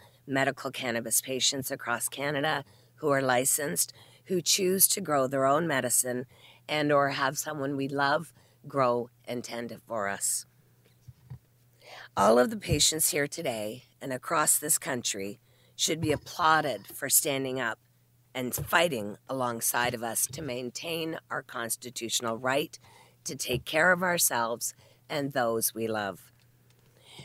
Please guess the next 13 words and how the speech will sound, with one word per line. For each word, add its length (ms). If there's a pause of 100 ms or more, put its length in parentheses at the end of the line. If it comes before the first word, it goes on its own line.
(340)
These 440 (120)
rights 880 (460)
have 260
not 320
been 260
easily 480
attainable 640
for 240
many. 440 (960)
This 500
has 340
to 160
change. 680